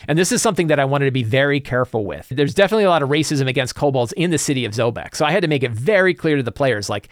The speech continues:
the characters do not engage in this. You guys are friends with the kobolds. You know that the kobolds exist.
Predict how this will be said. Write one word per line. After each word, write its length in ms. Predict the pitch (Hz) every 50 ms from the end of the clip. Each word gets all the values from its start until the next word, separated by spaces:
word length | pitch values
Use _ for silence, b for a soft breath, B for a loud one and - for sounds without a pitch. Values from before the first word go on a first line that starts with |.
| B B B B B B B B
the 80 | B 120
characters 480 | - - 196 190 220 196 - 156 135 -
do 80 | 143
not 240 | 135 143 147 160 151
engage 380 | 139 123 104 131 127 127 - 104
in 40 |
this. 200 | 92 85 78 -
You 120 | 143 170 175
guys 220 | 180 160 151 120
are 60 | 123
friends 320 | - - - 160 151 151 131
with 80 | 143
the 80 | 127 123
kobolds. 420 | - 123 120 110 113 110 113 110
You 80 | 123 143
know 220 | 139 135 147 156
that 120 | 147 139 123
the 80 | 131
kobolds 380 | 113 - 117 107 107 104 101 -
exist. 420 | 113 104 90 107 101 - - -